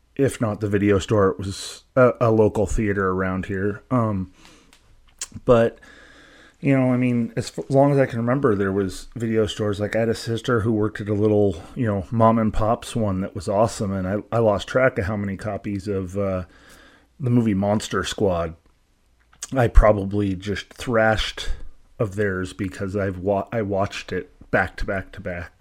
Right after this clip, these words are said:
or, um, you know, got a bunch of movies I watched. But, uh, I think it was really, like, when I really started getting deep, deep into it was probably about the time Hollywood Video was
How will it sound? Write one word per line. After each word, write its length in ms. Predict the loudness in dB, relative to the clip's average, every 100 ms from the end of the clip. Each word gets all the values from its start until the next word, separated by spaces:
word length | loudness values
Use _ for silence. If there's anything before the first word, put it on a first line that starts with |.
| -8
or, 480 | -4 -2 0 0 -2 -10 -20 -20 -20 -20 -20 -20 _ -18 -4
um, 600 | -2 0 -2 -4 -6 -10 -18 -20 _ _ _ _
you 140 | -8
know, 80 | -8 -8 -10 -6
got 320 | -6 -8 -16 _ -12 -12 -12
a 60 | -4
bunch 360 | 0 2 2
of 60 | -2
movies 340 | -2 -2 -4
I 120 | -2
watched. 500 | -2 -4 -6 -10 -18 _
But, 180 | 0 2
uh, 260 | 4 2 -2 -12 -20 -20 _
I 120 | 0
think 340 | 0 0 0 -2
it 100 | 0
was 220 | 0 0
really, 880 | -4 -6 -4 2 6 6 4 0 -2
like, 200 | -4 -4
when 80 | -2
I 60 | -2
really 720 | 0 0 0 2 2 2 0
started 420 | -2 -2 -2 -2
getting 540 | -4 -4 -6 -8 -8 -12 -20 -20 _ _ -6
deep, 300 | 0 0 0
deep 260 | -2 -4 -2
into 300 | -2 0 -2
it 120 | -2
was 200 | -6 -8 -8
probably 800 | -8 -2 2 2 2 0 0 2
about 220 | 0 -4
the 80 | -8
time 360 | -8 -6 -6
Hollywood 680 | -6 -4 -2 0 0 -2 -6
Video 600 | -8 -6 -4 -4 -4 -4
was 340 | -4 -6 -8